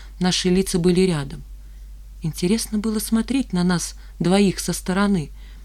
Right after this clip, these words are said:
как будто мы с ним снялись на одну фотографию. "А кому, говорит, ты сказала?"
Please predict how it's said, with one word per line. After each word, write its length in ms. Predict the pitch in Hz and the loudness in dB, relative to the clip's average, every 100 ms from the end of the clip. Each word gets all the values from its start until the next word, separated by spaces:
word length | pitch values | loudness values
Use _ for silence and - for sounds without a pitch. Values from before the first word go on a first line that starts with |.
| - - | -18 -16
как 200 | - 170 | -4 -2
будто 300 | 165 185 180 | 0 0 4
мы 120 | 175 | 4
с 120 | 170 - | 4 6
ним 160 | 247 | 6
снялись 540 | - 185 180 220 240 - - - | 6 4 4 4 0 -6 -16 -2
на 140 | 185 | 0
одну 180 | 180 196 | 2 0
фотографию. 800 | 190 202 202 196 156 131 180 180 - - - - - - - - - | 0 0 2 2 2 0 -8 -10 -12 -14 -16 -16 -16 -16 -16 -16 -10
"А 100 | 165 | -8
кому, 360 | - 233 247 185 | 0 4 4 4
говорит, 440 | 156 160 156 160 - | 2 0 0 -2 -4
ты 80 | 170 | -4
сказала?" 720 | - - 165 151 156 160 165 | -4 -2 -2 -2 -2 -2 -6